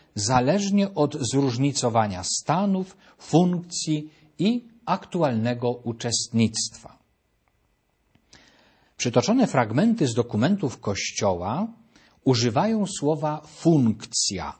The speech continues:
na określenie czynności w liturgii, które ma to słowo wydźwięk socjologiczny. Lepiej jest więc mówić o posłudze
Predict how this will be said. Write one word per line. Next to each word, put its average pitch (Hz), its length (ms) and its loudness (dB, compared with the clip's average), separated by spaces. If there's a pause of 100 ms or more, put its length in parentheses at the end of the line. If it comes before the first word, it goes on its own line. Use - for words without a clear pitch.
(580)
na 123 140 4
określenie 185 580 0
czynności 135 680 0
w 107 80 -4
liturgii, 127 840 0 (300)
które 240 340 4
ma 185 500 2 (200)
to 113 120 2 (120)
słowo 127 560 2 (220)
wydźwięk 190 640 2 (240)
socjologiczny. 151 1200 -2 (920)
Lepiej 254 280 4
jest 226 220 0
więc 160 280 0
mówić 208 460 0
o 165 100 2
posłudze 165 1000 -2